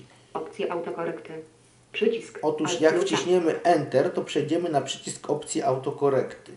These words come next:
Speaker 2: To jest właśnie ten moduł, który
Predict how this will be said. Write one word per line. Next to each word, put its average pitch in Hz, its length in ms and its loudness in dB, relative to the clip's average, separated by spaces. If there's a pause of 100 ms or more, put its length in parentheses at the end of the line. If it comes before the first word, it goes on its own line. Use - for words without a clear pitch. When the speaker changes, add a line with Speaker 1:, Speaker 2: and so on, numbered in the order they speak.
(540)
Speaker 2:
To - 80 -2
jest - 220 2
właśnie 175 300 2
ten 151 260 2
moduł, 143 380 2
który 135 380 -2